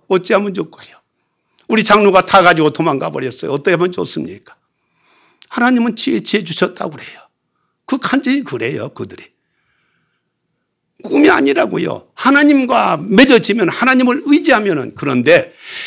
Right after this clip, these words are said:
넘쳐났어요. 넘쳐나게 되니까 어떻게 됐어요? 절제하지 못했어요. 우리 성령의 열매 절제하는 게 있죠? 절제하지 못했어. 자식들이 신문 사면서 또는 여자들 문제 뭐, 예수 믿는 자는 자식들이 그냥 뭐,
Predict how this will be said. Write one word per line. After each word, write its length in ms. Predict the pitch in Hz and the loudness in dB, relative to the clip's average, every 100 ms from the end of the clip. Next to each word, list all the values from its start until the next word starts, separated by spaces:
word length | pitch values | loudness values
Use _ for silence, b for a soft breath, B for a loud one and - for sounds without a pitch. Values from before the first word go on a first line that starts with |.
| B | B
넘쳐났어요. 1120 | 160 175 262 269 269 240 202 - 185 151 110 - | 4 6 8 6 6 8 6 6 6 6 2 2
넘쳐나게 720 | 156 208 233 240 220 202 180 | 4 6 6 4 6 6 6
되니까 560 | 170 160 139 147 107 - | 4 4 2 -2 -4 0
어떻게 320 | 147 - 151 | 0 4 2
됐어요? 600 | 135 123 - 120 160 - b b b b b | 4 2 2 4 2 0 b b b b b
절제하지 640 | - 135 127 - 123 101 101 | 0 2 2 2 0 2 -4
못했어요. 500 | 90 85 78 - - - _ b b b | -4 -8 -10 -12 -14 -18 _ b b b
우리 160 | 156 117 | 2 2
성령의 500 | - 147 139 123 117 | 4 6 8 8 6
열매 300 | 110 113 101 | 4 2 0
절제하는 520 | - 131 - 117 107 | 2 0 0 -2 -2
게 80 | 101 | -2
있죠? 380 | 104 - 156 - _ _ _ _ | -4 0 0 0 _ _ _ _
절제하지 580 | - 147 - 123 107 101 | 0 0 2 0 0 -6
못했어. 480 | 92 - - - - - B B B B | -8 -10 -10 -12 -14 -20 B B B B
자식들이 680 | - 165 214 - 175 175 | 2 4 4 4 4 6
신문 380 | 151 - 185 175 | 6 4 6 4
사면서 600 | 151 165 160 160 156 151 | 4 2 2 0 -2 -4
또는 340 | 180 175 170 151 | -2 -2 0 0
여자들 380 | 160 175 165 | 0 0 -2
문제 400 | 175 170 190 196 | -6 -6 -8 -6
뭐, 380 | 214 202 254 127 B B B B - | -6 -4 -4 -6 B B B B 2
예수 340 | 165 196 202 | 6 6 6
믿는 300 | 202 202 190 | 2 4 2
자는 200 | 185 185 | 2 0
자식들이 580 | - 175 170 180 170 165 | 0 0 0 2 2 4
그냥 240 | 165 180 | 2 2
뭐, 560 | 151 175 269 247 202 135 | 2 0 0 -2 -6 -12